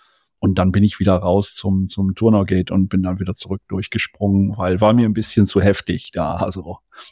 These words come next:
da war, äh, ich würde jetzt mal sagen, eine halbe Stunde nach Öffnung der Gates war da einfach Mad Max Teil drei, weißt du, so mit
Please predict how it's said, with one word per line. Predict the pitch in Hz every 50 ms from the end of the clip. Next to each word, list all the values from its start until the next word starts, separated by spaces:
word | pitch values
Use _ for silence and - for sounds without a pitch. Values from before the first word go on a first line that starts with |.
| _ -
da | 95 90
war, | 90 87 90 90 87 85 87 90 87
äh, | 104 101 98 - _
ich | 123 107 107
würde | 85 90 92 92 92
jetzt | 101 - -
mal | 101 90 85
sagen, | 87 82 92 95 87
eine | 78
halbe | 73 110 104 101
Stunde | - - - 107 107 107 104 95
nach | 95 92 92 92 - -
Öffnung | - 107 - - 117 107 101 98 95 98 107 - -
der | - 95 90
Gates | 92 98 95 101 95 - - -
war | 90 87
da | 90 78 69 -
einfach | - 95 98 - - 85 - - - _ _ _ _ _ _ _ _ -
Mad | 101 101 107 110 117 -
Max | - 107 104 104 - - - - _ -
Teil | - 104 104 104 104 101 87
drei, | 85 - 107 107 113 101 85 82 85 -
weißt | 85 90 90 87 - -
du, | 98
so | - - 107 - -
mit | 104 69 - - - - - -